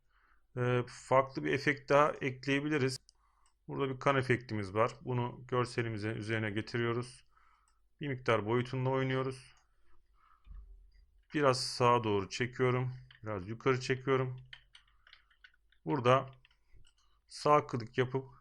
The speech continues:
çarpıt diyoruz. Burada bir ayarlama yapacağız yüze göre. Uygun bir açı vereceğiz buna. Ve şuradaki bölümü biraz kısaltmak istiyorum. Kan bölümünü.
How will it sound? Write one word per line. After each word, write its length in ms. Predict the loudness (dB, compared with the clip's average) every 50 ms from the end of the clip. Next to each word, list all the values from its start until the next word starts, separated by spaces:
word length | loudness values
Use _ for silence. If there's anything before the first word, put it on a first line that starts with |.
| _ _ _ _ _ _ _ _ _ _ _ _ _ _ _ _ _ _ _ _ _ _
çarpıt 500 | -6 0 2 2 2 2 -2 -14 -12 -6
diyoruz. 460 | -2 -2 0 0 -2 -6 -12 -20 -20 _ _ _ _ _ _ _ _ _ _ _ _ _ _ _ _ _ _ _ _ _ _ _ _ _ _ _ _ _ _ -10
Burada 280 | -8 -4 -2 -2 -2
bir 80 | 0 2
ayarlama 460 | 2 4 4 4 2 2 0 0 0
yapacağız 560 | -2 -2 -4 -6 -4 -2 -2 -2 -4 -6 -10 -10
yüze 260 | -8 -4 -2 -2 -2
göre. 340 | 0 0 0 0 0 -2 -2 -8 -16 _ _ _ _ _ _ _ _ _ _ _ _ _ _ _ _ _ _ _ _ _ _ _ _ _ _ _ _ _ _ _ _ _ _ _ _ _ _ _ _ _ -10
Uygun 320 | -8 -8 -6 -4 -4 -4 -2
bir 60 | -2
açı 280 | -2 -2 -2 -2 0 0
vereceğiz 460 | 0 0 0 0 -2 -2 -2 -2 -4
buna. 240 | -4 -4 -4 -6 -8 -12 _ _ _ _ _ _ _ _ _ _ _ _ _ _ _ _ _ _ _ _ _ _ _ _ _ _ _ _ _ _ _ _ _ _ _ _ -14 -12
Ve 40 | -10
şuradaki 540 | -8 -8 -6 -4 -2 -2 -2 -2 -2 -2
bölümü 280 | 0 0 0 0 0 0
biraz 240 | 0 0 0 0 -2
kısaltmak 500 | -6 -4 -2 0 -2 -2 -2 -6 -6 -6
istiyorum. 600 | -8 -12 -10 -4 -2 -2 -2 -2 -4 -6 -8 -8
Kan 280 | -6 -4 -4 -4 -2
bölümünü. 480 | -4 -4 -4 -4 -6 -6 -6 -6 -6